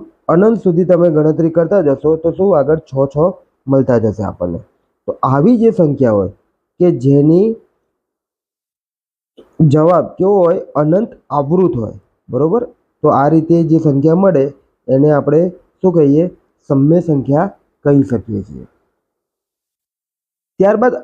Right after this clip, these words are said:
અસમય સંખ્યાઓ. તો અસમય સંખ્યા કોને કહેવાય છે?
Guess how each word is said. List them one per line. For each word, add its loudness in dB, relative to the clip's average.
અસમય 2
સંખ્યાઓ. 0
તો -12
અસમય 0
સંખ્યા 0
કોને 2
કહેવાય 2
છે? 0